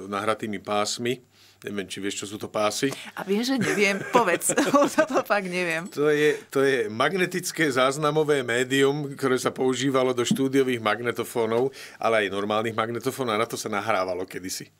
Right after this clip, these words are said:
Speaker 1: To bol, to bol hlavný nosič, vtedy neexistovalo nič digitálne, všetko bolo analogové.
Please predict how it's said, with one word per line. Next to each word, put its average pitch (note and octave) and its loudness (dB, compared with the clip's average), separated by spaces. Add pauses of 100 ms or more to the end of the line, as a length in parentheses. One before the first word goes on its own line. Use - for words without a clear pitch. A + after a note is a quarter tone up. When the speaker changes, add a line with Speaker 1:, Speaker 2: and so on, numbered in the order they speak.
(400)
Speaker 1:
To - -8
bol, A2 0
to G#2+ -4
bol A#2 2
hlavný A#2 0
nosič, G#2+ -4
vtedy G2+ -4
neexistovalo G2+ -4
nič G2+ -6
digitálne, G#2 -2
všetko G#2+ -8
bolo G2 0
analogové. A2 0